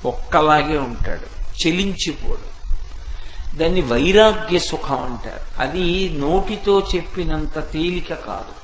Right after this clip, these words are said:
ఏదో కష్టం వచ్చిందనుకోండి, "గత జన్మలలో ఏదో పాపం చేసి ఉంటాను,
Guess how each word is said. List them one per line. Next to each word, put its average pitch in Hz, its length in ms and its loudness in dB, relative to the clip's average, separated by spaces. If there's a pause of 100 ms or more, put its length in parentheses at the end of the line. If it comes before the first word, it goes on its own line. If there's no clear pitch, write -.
(1300)
ఏదో 202 240 12
కష్టం 202 540 4
వచ్చిందనుకోండి, 175 1200 6 (1300)
"గత 143 160 4
జన్మలలో 175 680 8
ఏదో 165 280 8
పాపం 160 640 4
చేసి 156 200 -2
ఉంటాను, 151 600 -2